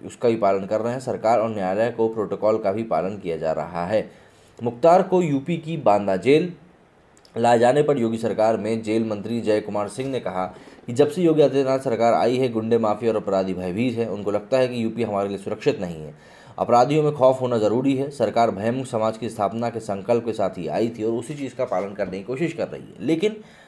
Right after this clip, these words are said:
भयमुक्त की बात हम लोग क्यों करते हैं बार बार कि भैया गैंगस्टर जो हैं अब डरे हुए हैं और लोग जो हैं भयमुक्त हैं, ये बात क्यों होती है? ये बात इसलिए होती है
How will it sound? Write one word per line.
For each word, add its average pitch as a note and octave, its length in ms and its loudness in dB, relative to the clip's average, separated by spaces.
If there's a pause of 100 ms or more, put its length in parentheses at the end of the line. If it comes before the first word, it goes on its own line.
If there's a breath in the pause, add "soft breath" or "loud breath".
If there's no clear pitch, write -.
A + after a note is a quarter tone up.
(480 loud breath)
भयमुक्त F#3 420 2
की F#3 120 -4
बात C#3+ 220 6
हम C3+ 160 -4
लोग C#3 140 -2
क्यों B2+ 140 4
करते F2+ 280 -4
हैं G2 100 -6
बार F#2 160 0
बार F#2 140 -2
कि A2 100 -10
भैया B2 200 0
गैंगस्टर A2 440 0
जो G#2+ 180 0
हैं A2 100 -2
अब G2+ 120 -4
डरे A2 200 6
हुए G2+ 300 -2
हैं G2+ 260 -4
और G2+ 180 0
लोग G#2 260 -2
जो G2+ 100 -6
हैं G2+ 180 -6
भयमुक्त G2+ 420 -6
हैं, B2 60 -10
ये F3 100 -4
बात E3 280 2
क्यों C#3+ 160 2
होती E2+ 300 -10
है? C2 80 -18 (340)
ये C#3+ 60 -2
बात C#3+ 280 0
इसलिए F#3 280 -2
होती F#2+ 340 -2
है F#2 180 -4